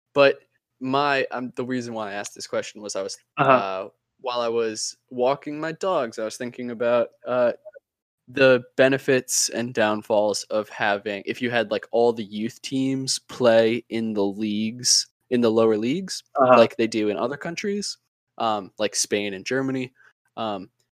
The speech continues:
Speaker 1: and, uh, there'd be some, like, real problems with that. Um,
Speaker 2: Mm-hmm.
Speaker 1: but, like, like, including, uh, Newcastle's young team playing above Sunderland.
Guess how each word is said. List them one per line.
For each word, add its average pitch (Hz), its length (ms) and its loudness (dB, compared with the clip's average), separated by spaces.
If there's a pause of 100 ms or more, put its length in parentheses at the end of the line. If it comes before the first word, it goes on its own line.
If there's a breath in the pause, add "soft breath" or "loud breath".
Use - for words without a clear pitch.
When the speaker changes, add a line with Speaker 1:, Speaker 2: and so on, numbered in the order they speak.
(160)
Speaker 1:
and, 123 200 0
uh, 113 120 2
there'd 131 200 4
be 127 120 0
some, 110 240 -2
like, 95 300 -8 (680)
real 110 500 2
problems 98 580 -2
with - 180 -10
that. 90 280 -6 (100)
Um, - 260 -8
Speaker 2:
Mm-hmm. 123 320 4 (1200)
Speaker 1:
but, 107 360 2 (120)
like, 113 220 4
like, 113 200 4
including, 113 800 -2
uh, 92 340 -4 (460 soft breath)
Newcastle's 127 920 0 (220)
young 117 440 0
team 110 340 -6
playing 110 380 -4
above 104 460 -4
Sunderland. 110 720 -8